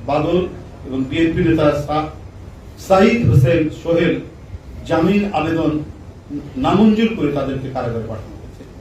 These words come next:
মীর নেওয়াজ আলী নেওয়াজ সহ। এটা একটা সুপরিকল্পিত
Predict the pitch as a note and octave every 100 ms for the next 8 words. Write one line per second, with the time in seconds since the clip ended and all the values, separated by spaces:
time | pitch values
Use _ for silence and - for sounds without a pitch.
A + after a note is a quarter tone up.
0 | - D3 D3+ D3+ - C3+ C#3+ C#3+ B2+ -
1 | C3+ C3 A#2+ A#2 A2 - C3 B2+ B2+ -
2 | - - - - - - - - F3 G3
3 | G#3 - G3 F#3+ - - - - - -
4 | - - - - - - - G3+ F#3 F#3+
5 | G#3 G3 G#3